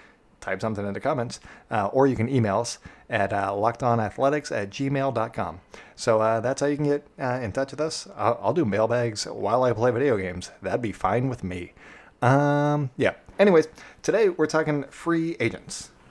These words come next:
And I know that, uh, one guy gets a lot of pub because he's gonna be a free agent if there's no season, or if there is a season.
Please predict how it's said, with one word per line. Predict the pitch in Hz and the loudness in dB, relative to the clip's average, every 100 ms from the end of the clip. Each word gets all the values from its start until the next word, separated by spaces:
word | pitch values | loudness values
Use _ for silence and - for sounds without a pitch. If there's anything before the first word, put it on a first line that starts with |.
| - - | -10 -2
And | 131 123 | 2 2
I | 131 | 2
know | 147 170 | 2 4
that, | 147 123 | 2 2
uh, | 123 107 92 | 2 0 0
one | 113 131 151 147 | -2 2 4 4
guy | 139 131 | 4 4
gets | 123 - | 0 2
a | |
lot | 117 113 | 2 2
of | 117 | 2
pub | 117 110 110 - - - | 0 0 -4 -18 -20 -10
because | 110 110 | -2 -2
he's | 101 98 | -2 -4
gonna | 104 | -2
be | 107 | -2
a | 101 | -2
free | 117 110 | 0 0
agent | 110 110 | 0 -4
if | 104 | -4
there's | 104 101 | -6 -4
no | 107 | -6
season, | 101 113 110 107 | -4 -6 -6 -4
or | 107 110 98 - - | -2 0 -2 -8 -12
if | 104 | -8
there | 95 104 | -6 -6
is | 98 | -6
a | |
season. | 120 113 | -8 -8